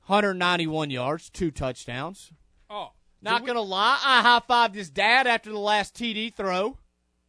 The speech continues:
Speaker 1: Said, "One heck of a throw for your son, sir."
Speaker 2: Sir.
Speaker 1: <laughs> And he was quite proud, not gonna lie. I'm not sure if his mom has caught her breath yet.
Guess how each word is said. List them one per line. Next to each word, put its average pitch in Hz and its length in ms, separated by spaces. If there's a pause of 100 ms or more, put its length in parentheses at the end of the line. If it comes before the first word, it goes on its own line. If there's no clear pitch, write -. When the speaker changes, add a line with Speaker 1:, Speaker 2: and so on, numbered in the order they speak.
(1080)
Speaker 1:
Said, 247 280
"One 247 240
heck 247 220
of 226 100
a 214 60
throw 233 320
for 247 160
your 208 140
son, 254 580 (240)
sir." 214 460 (560)
Speaker 2:
Sir. - 580
Speaker 1:
<laughs> - 0 (2500)
And 226 140
he 240 80
was 214 180
quite 226 360
proud, 196 320
not 196 200
gonna 180 140
lie. 165 240
I'm 202 80
not 175 180
sure 180 160
if 151 80
his 135 140
mom 147 480 (400)
has 156 180
caught 208 240
her 160 80
breath 202 360
yet. 180 320